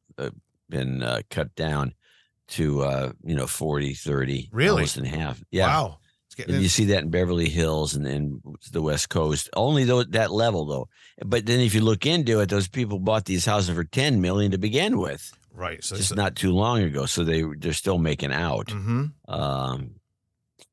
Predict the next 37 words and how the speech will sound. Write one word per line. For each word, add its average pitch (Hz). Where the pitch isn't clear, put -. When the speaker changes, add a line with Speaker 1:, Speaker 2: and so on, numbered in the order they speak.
Speaker 1:
it 131
depends 160
on 117
the 95
area. 92
Some 123
areas, 101
there's 80
still 92
a 78
hou-, 80
housing 82
shortage, 71
and 67
the 65
prices, 90
why 101
the, 98
why 92
the 82
churn 139
has 80
dropped 85
to 76
next 80
to 78
nothing, 78
the 69
prices 82
have 67
maintained 69
pretty 64
well 55
around 82
here 73
for 62
sure. 67